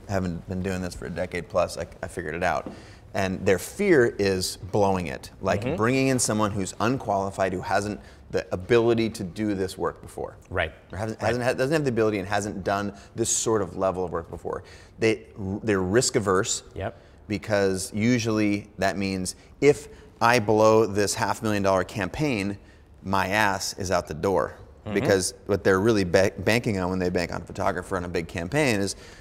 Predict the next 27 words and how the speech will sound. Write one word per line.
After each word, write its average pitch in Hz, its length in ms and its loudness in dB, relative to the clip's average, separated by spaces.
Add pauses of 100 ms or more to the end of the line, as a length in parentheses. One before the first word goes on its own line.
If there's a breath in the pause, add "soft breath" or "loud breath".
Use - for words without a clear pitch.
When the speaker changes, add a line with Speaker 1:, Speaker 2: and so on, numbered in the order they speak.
(100)
Speaker 1:
look 120 140 0
at, - 120 -2
we're 107 140 0
putting 101 480 2 (260)
the 92 360 2 (280)
three 139 160 0
hundred 117 220 0
thousand 101 320 4
dollar 95 320 2
production 101 520 0 (180)
budget 95 400 0
plus 131 260 2
the - 200 -4
ad 104 280 0
buy 92 380 0 (240)
behind 113 400 -2
this. - 320 -6
Speaker 2:
Yep. 95 100 -4
Speaker 1:
So 90 260 0 (800 loud breath)
a - 40 -6
lot 104 140 6
of 98 60 0
money, 101 200 0
a - 20 -6
lot 92 160 2
of 95 60 -2
zeros. 117 560 0